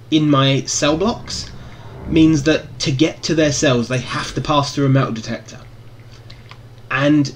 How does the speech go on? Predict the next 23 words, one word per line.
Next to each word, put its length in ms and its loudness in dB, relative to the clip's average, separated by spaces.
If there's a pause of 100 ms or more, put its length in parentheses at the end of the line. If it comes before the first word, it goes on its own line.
(300)
the 140 2
benefit 420 2
of 80 0
that 220 0
is, 220 -4
even 280 4
if 140 2
they 120 4
steal 720 4 (260)
a 80 -2
drill 440 4
or 100 2
something 320 0
like 140 0
that 200 -2
from 300 0
the 60 2
workshop 600 -2
or 220 0 (380)
something 320 2
else 160 0
from 200 0
somewhere, 460 -2